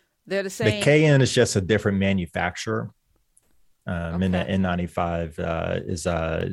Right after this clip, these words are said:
Speaker 2: they're just different brands.
Speaker 1: Now,
Speaker 2: Uh,
Speaker 1: can
Speaker 2: but
Speaker 1: you
Speaker 2: I would
Speaker 1: wash them? Can you put them in the washing machine? Does that deteriorate its ability to do what it is supposed to do? 'Cause I know people that wash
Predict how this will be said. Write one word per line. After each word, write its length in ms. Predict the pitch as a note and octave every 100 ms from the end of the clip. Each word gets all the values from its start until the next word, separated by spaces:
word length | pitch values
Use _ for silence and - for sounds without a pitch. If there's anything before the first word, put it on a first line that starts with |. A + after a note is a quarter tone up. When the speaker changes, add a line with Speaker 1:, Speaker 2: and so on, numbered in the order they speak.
| -
Speaker 2:
they're 180 | - G#2+
just 280 | G2+ A#2 -
different 320 | F2+ D#2+ D2+
brands. 540 | D2 B1 - - - - _ _
Speaker 1:
Now, 240 | G#3 G#3 D3
Speaker 2:
Uh, 140 | F2
Speaker 1:
can 80 | -
Speaker 2:
but 80 | G#3
Speaker 1:
you 60 |
Speaker 2:
I 40 | G#3
would 20 |
Speaker 1:
wash 260 | A3 A#3+ -
them? 260 | D4 D#4 F#4+ _ -
Can 60 | A3
you 80 | G#3+
put 180 | A#3
them 100 | A3
in 60 | G#3
the 80 | G3
washing 300 | G#3 A3+ B3+
machine? 260 | B3+ B3+
Does 140 | G#3 F3+
that 240 | F#3+ - - _
deteriorate 720 | F3 - A3 G#3+ G#3 G3+ G3+
its 260 | - F#3 -
ability 440 | E3 G3 F#3+ F#3+ F#3+
to 380 | G3+ F#3+ F3+ E3+ _ -
do 200 | F3+ F#3+
what 240 | E3+ F3+
it 120 | F3 - _ _
is 200 | - E3
supposed 340 | F#3 F#3+ F3+
to 80 | -
do? 160 | E3 F3+
'Cause 140 | D#3+
I 80 | E3+
know 120 | F3
people 340 | E3+ G3 E3+ D#3+
that 220 | D3+ G#2
wash 540 | C#3+ E3+ D#3+ - -